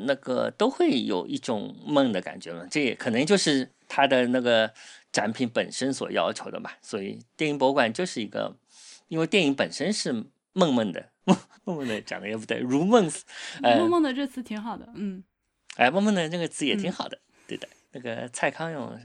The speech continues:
Speaker 1: 以前有一本书讲的是什么来着？如梦幻泡影。
Speaker 2: 啊，这哪是蔡康永说的？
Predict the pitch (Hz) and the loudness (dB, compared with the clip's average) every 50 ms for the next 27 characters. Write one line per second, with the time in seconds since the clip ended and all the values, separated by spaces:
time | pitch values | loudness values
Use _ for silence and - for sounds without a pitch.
0 | - - _ - - - - - 120 131 139 123 101 95 104 - 110 104 101 - | -20 -20 _ -16 -12 -10 -6 -4 -2 -2 0 0 0 0 0 -2 -4 -4 -4 -6
1 | - - 143 123 - - - - - 117 117 - 117 113 - - - 98 101 104 | -8 -10 -8 -6 -6 -6 -6 -6 -10 -16 -14 -14 -16 -16 -16 -16 -16 -16 -16 -18
2 | 110 - - - - _ _ _ _ _ _ _ _ - - - - 135 156 208 | -20 -20 -20 -20 -20 _ _ _ _ _ _ _ _ -20 -14 -4 0 4 6 8
3 | 233 269 220 165 - 233 185 165 - - 254 196 151 123 202 180 175 190 - _ | 8 8 6 6 4 2 2 4 6 6 6 6 6 4 2 2 0 0 -2 _
4 | _ _ _ _ _ _ _ _ - - 466 453 302 233 196 226 202 302 302 311 | _ _ _ _ _ _ _ _ -8 -2 2 2 4 4 4 4 4 2 2 2
5 | - 339 339 - - 320 381 392 392 285 226 214 254 254 - 294 311 320 285 294 | 2 2 2 2 2 2 2 4 4 2 0 0 -4 -4 -4 -2 -2 -2 0 -2
6 | 240 208 180 170 - | -2 -4 -6 -8 -12